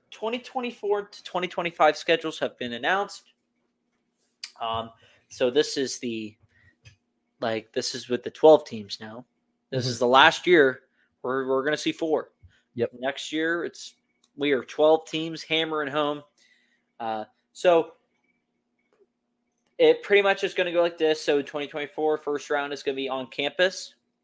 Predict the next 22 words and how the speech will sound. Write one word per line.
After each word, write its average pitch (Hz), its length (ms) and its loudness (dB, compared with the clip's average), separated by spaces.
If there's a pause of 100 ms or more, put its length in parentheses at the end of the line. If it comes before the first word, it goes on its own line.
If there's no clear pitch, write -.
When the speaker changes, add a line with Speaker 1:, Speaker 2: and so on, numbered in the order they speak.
(180)
Speaker 2:
Mm-hmm. 131 300 -4
Speaker 1:
So 135 200 -12
the 123 120 -10
quarterfinal, 131 680 -8 (120)
like, 151 160 -12 (480)
quarterfinals? 208 560 -10 (840)
Yeah, 175 160 8
'cause 143 240 -6
four 151 220 -4
teams 147 260 -14
get 135 100 -2
a 127 40 -4
bye, 131 280 -2 (260)
Speaker 2:
Yeah. 117 120 -2
Speaker 1:
right? 98 160 -6 (260)
Yeah. - 120 -12 (400)
So 143 120 -8
quarterfinals 175 540 -4
will - 120 -16
be 151 40 -4
there. 156 240 0 (480)
So 151 360 4